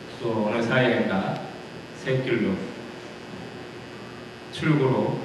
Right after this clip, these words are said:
인터체인지로 또 다른 목적지를 향해서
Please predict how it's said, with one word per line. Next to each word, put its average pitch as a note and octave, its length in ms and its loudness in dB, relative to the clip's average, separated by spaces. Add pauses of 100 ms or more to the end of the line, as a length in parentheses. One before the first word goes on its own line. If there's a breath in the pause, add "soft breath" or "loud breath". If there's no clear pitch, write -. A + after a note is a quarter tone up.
(120)
인터체인지로 A2 600 0 (800)
또 B2 100 -4
다른 A#2 480 2
목적지를 A2 920 -2
향해서 A#2 280 -4